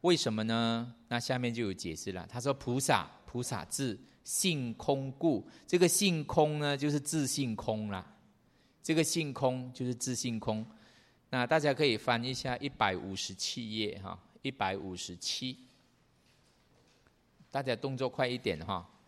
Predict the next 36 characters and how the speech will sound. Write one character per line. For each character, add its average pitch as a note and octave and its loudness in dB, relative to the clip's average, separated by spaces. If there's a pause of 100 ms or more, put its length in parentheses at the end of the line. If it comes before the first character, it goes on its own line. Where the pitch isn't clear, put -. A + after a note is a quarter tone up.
(360)
<clears throat> - -8
一 C#3 0
百 G2+ 2
五 G2 -4
十 G2 -4
七， C3+ -4 (2750)
一 D3 -2
百 B2 6
五 G#2 -2
十 A2+ -4
七 B2+ -2
页， B2+ 2
这 C3 -2
里 A2+ 0
谈 G2+ -4
十 - -6
八 A2 6
空， A2 -2 (640)
第 C3+ -2
十 - -2
二 B2 4
个， G#2+ 0 (500)
有 G#2 -4
没 A#2 0
有 A2+ 0
看 B2 -2
到？ B2 0 (800)
性 B2+ -2
空 A#2+ 0 (120)
啊， F#2+ -6
就 A2+ -4
是 B2+ 2
自 C3 -4
性 A#2 -4
空 A2 -2 (160)
啊。 - -10